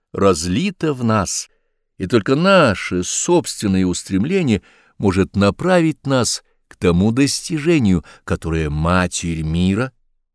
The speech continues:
и мы, архаты, превозносим высшее таинство. Сознание огненной энергии направляет пространственный принцип,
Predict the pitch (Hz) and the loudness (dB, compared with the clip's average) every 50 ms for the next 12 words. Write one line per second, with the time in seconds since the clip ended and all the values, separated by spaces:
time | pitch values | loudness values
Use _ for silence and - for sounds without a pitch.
0 | _ _ _ _ _ _ _ _ _ _ - 85 90 90 82 85 92 107 127 139 | _ _ _ _ _ _ _ _ _ _ -8 -4 -2 -2 0 0 2 2 2 2
1 | 139 117 87 80 78 - - - - - 82 82 82 87 - - 127 120 113 - | 2 2 0 -2 -6 -12 -12 -14 -12 -8 -6 -6 -6 -6 -8 -10 -12 -12 -12 -10
2 | 90 82 78 78 76 69 69 78 80 80 82 - - - 101 90 87 85 98 101 | -10 -8 -8 -8 -8 -8 -8 -6 -4 -4 -4 -6 -6 -6 -6 -4 -4 -2 -2 -2
3 | 95 - - - 104 107 101 - - 139 143 131 101 85 - - - - - _ | -4 -4 -4 -4 -4 -4 -4 -4 -4 -2 -2 -2 -2 -4 -6 -8 -10 -10 -16 _
4 | _ _ _ _ _ _ _ _ _ _ _ _ _ _ - - - 92 87 80 | _ _ _ _ _ _ _ _ _ _ _ _ _ _ -12 -4 -2 0 0 0
5 | 82 95 107 139 180 190 180 151 120 101 85 78 73 69 71 - _ _ _ _ | 0 0 2 4 4 4 4 4 2 0 -2 -2 -4 -8 -10 -14 _ _ _ _
6 | - 104 104 92 80 82 80 78 76 76 73 73 78 110 165 175 147 127 123 101 | 0 0 0 0 0 -4 -4 -4 -4 -4 -4 -4 -2 0 0 0 0 -2 -4 -6
7 | 87 78 - _ _ _ _ _ _ _ _ _ _ _ - 80 92 95 - 101 | -6 -6 -6 _ _ _ _ _ _ _ _ _ _ _ -6 -2 -2 0 2 2
8 | 98 98 101 110 110 113 110 107 - - - 107 110 117 110 - - - - 107 | 2 4 6 6 6 6 6 4 2 -2 0 4 4 4 4 0 -4 -2 0 2
9 | 98 - 107 95 - - - 95 90 90 92 92 - - - 151 190 190 180 - | 4 4 2 0 -4 -6 -4 -2 0 2 0 0 -2 -4 -6 -4 -2 -2 -4 -6
10 | - - 160 - | -4 -6 -6 -6